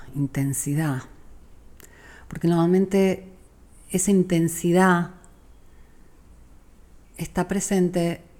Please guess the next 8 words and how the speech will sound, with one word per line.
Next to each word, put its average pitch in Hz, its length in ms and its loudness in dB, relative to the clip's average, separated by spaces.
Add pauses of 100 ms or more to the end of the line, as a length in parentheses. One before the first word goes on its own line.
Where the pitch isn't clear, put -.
(1120)
en 160 320 -2 (840)
todas 214 220 2
las 202 140 0
personas, 175 640 -2
solo 175 200 -4
que 170 140 -4
cada 180 340 0
quien 190 400 2